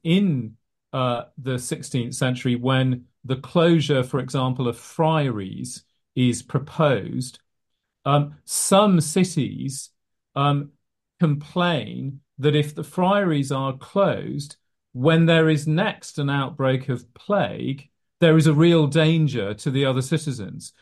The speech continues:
because the friaries have been accustomed to taking in the sick and the afflicted, and thus protecting, uh, the rest of the community. It's, um, it is true, though, it, it, it's often assumed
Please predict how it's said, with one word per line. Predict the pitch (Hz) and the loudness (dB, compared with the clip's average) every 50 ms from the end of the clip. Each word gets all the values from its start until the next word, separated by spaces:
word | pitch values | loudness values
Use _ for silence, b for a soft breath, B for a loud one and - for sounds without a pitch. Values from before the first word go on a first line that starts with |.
| b b _ | b b _
because | 147 143 160 156 151 151 | 0 2 2 2 2 0
the | 143 | -2
friaries | 143 - - 156 147 151 151 143 139 131 127 123 - | -2 2 4 4 6 6 6 4 4 2 0 0 -2
have | 131 127 - | -4 -4 -2
been | 139 131 127 | -2 -2 0
accustomed | 127 123 123 - - 151 151 - - - 120 101 95 101 104 - b b b b b b _ | -2 -2 -4 -4 -6 -6 -6 -6 -8 -6 -6 -6 -6 -6 -10 -12 b b b b b b _
to | - - 127 | -10 -10 -8
taking | - - 165 147 151 147 151 147 135 | -2 0 2 2 2 2 2 2 4
in | 147 156 156 131 110 | 4 4 4 2 2
the | 104 107 | -2 -4
sick | - - - 143 123 - - | -4 -4 -2 -2 -2 -2 -2
and | 127 110 | -4 -4
the | 110 110 | -4 -6
afflicted, | 107 107 - 135 127 - - - 113 107 113 113 - b b b b b b | -6 -4 -4 -6 -6 -6 -8 -10 -8 -8 -8 -10 -14 b b b b b b
and | 143 139 139 127 123 | 0 0 2 2 2
thus | 139 143 143 143 - - | 2 2 2 0 -4 -12
protecting, | - - - 147 - - 170 147 - - - - - 117 110 107 107 107 - _ _ _ _ _ _ _ _ | -14 -6 -6 -6 -4 -4 -6 -6 -6 -10 -8 -6 -4 -4 -4 -4 -8 -10 -14 _ _ _ _ _ _ _ _
uh, | 127 123 123 120 | 0 0 0 0
the | 143 127 127 117 | 0 -2 -2 0
rest | 127 127 127 - - - | 0 0 -2 -4 -6 -8
of | 123 110 | -8 -6
the | 120 113 | -8 -8
community. | - - 131 131 131 127 127 123 123 - - 98 107 107 104 - B B B B B B B B _ - | -4 -2 0 0 2 2 0 -2 -2 -4 -8 -10 -10 -12 -14 -18 B B B B B B B B _ 2
It's, | 208 226 226 220 - - - - - - _ _ | 2 2 2 -2 -6 -6 -6 -6 -8 -12 _ _
um, | - 175 180 175 160 139 147 - _ _ _ _ _ _ _ _ _ _ _ _ _ _ _ - | 4 4 4 4 2 0 -6 -14 _ _ _ _ _ _ _ _ _ _ _ _ _ _ _ 2
it | 185 185 | 2 4
is | 226 247 240 247 | 6 4 4 2
true, | - - - 285 269 247 208 | -2 -4 -4 -2 0 0 0
though, | 147 156 151 156 156 | 2 4 4 4 2
it, | 170 165 - | 2 -2 -2
it, | - 185 170 - - | -2 -4 -6 -4 -6
it's | 185 185 - | -4 0 0
often | 226 226 226 240 202 | 0 0 0 -2 -4
assumed | 190 185 - - 226 214 214 190 151 123 113 107 | -4 -4 -6 -6 -6 -4 -2 -2 -2 -4 -6 -8